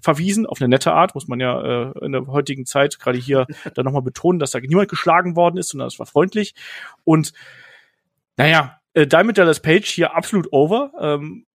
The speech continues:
hat auch gleich am Anfang sich so einen kleinen Scherz erlaubt, indem er quasi noch, während er sich da quasi von seiner Goldkette entledigt hat, hat er versucht, den Biano hier einzurollen. Das Match an sich, die Bianos haben zusammengearbeitet und haben immer wieder versucht, so ein bisschen zu betrügen. Am Ende, wenig überraschend, gibt's aber dann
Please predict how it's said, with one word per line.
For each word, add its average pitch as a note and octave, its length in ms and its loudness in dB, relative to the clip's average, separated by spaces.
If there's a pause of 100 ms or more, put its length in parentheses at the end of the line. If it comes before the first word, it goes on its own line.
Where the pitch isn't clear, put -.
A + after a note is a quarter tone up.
(120)
hat E3+ 220 -2
auch D#3 100 -2
gleich F3+ 220 4
am F3+ 60 -2
Anfang F#3+ 300 -2
sich F3 140 -4
so G3 60 -4
einen F3+ 60 -6
kleinen D#3 180 -2
Scherz D#3+ 260 0
erlaubt, G#3 380 -4
indem E3+ 200 -6
er D#3+ 60 -4
quasi D3+ 300 -2
noch, D#3 180 -4
während E3 240 0
er D#3+ 140 -2
sich D#3 180 -6
da D3 140 -2
quasi D3 320 -4
von D3 160 -10
seiner C3 320 -4 (340)
Goldkette G3+ 480 2
entledigt G3 400 -4
hat, G3 140 0
hat F#3+ 160 -2
er E3+ 80 -2
versucht, E3 280 -4
den D#3+ 160 -4
Biano D#3 360 0
hier C#3 260 -2 (320)
einzurollen. F#3+ 800 2 (320)
Das C3+ 140 -12
Match E3+ 240 0
an C3+ 100 -6
sich, E3 380 -4
die C3+ 200 -14
Bianos C#3 340 0
haben B2 100 -10
zusammengearbeitet C#3+ 840 0
und C3+ 40 -14
haben D3 140 -8
immer D3 100 -6
wieder C#3+ 140 -2
versucht, C3+ 240 -14
so C#3 80 -14
ein - 20 -14
bisschen - 160 -10
zu C3 140 -14
betrügen. A3 560 2 (640)
Am D3 120 0
Ende, D#3 320 2
wenig C#3 200 -2
überraschend, C3 440 0
gibt's - 180 -10
aber C3 160 -2
dann B2 280 -4